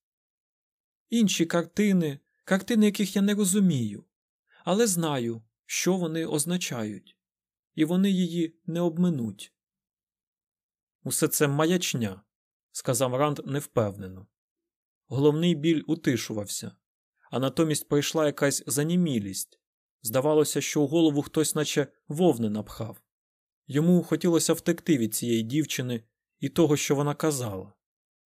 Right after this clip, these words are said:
І все ж таки. "А що ти бачиш, коли дивишся на решту?" "Різні речі", відповіла Мін з такою усмішкою, наче знала, про що він насправді хотів би спитати. "У охоро-, ем...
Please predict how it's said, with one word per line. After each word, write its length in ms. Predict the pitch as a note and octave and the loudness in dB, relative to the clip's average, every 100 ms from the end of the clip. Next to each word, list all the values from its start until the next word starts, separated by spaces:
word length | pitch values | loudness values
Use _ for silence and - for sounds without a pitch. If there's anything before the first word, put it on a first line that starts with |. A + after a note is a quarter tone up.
| _ _ _ | _ _ _
І 60 | A#2 | -8
все 260 | - C3+ | -2 -2
ж 120 | C3 - | -2 -4
таки. 360 | B2 - G#2+ - _ _ _ _ _ _ _ _ _ _ _ | -6 -4 -6 -8 _ _ _ _ _ _ _ _ _ _ _
"А 100 | C#3 | -6
що 200 | - G3 | 0 0
ти 120 | G3 | 2
бачиш, 460 | F3 F#3 E3+ D#3 - | 2 2 2 0 0
коли 220 | E3 D#3+ | 2 4
дивишся 680 | D3+ D3+ D3 - C#3+ B2+ A2 - | 4 4 4 0 0 0 -4 -6
на 220 | B2+ D3+ | -2 2
решту?" 460 | C#3 G#2+ - - - _ _ _ _ _ _ _ _ _ _ _ _ _ _ _ | 2 -2 -8 -16 -20 _ _ _ _ _ _ _ _ _ _ _ _ _ _ _
"Різні 440 | A3+ C4+ G#3 D#3 B2 | -2 0 0 -2 0
речі", 460 | B2 A2 - A2 - _ _ _ _ | -2 -2 -6 -10 -18 _ _ _ _
відповіла 500 | - - B2+ B2+ B2+ | -12 -6 -2 0 0
Мін 180 | C3+ D3 | 0 -2
з 100 | - | -2
такою 380 | C#3 - F3+ D3+ | -4 0 2 2
усмішкою, 800 | D3+ C#3+ C#3 C3 - B2+ A#2 A2+ | 0 -2 -4 -8 -6 -4 -4 -4
наче 300 | C#3+ D3 E3 | -8 -4 -2
знала, 340 | C#3+ D#3 B2+ A2 | -2 0 0 0
про 160 | A#2 | -2
що 200 | A2+ C3 | -4 -4
він 120 | A#2+ | -4
насправді 480 | A#2 - B2+ A#2 A2+ | -4 -4 -2 -2 -2
хотів 320 | A2+ A#2 A#2 | -6 -6 -4
би 120 | A2 A2+ | -2 -2
спитати. 640 | - C#3+ A#2+ G#2 - A2+ - _ _ _ - | -2 -4 -4 -6 -8 -16 -18 _ _ _ -6
"У 200 | G#3 F#3+ | -4 -2
охоро-, 440 | F3+ G3 G3+ - _ _ | -2 0 0 -2 _ _
ем... 420 | - C#3 C3 A#2+ | -10 -6 -6 -8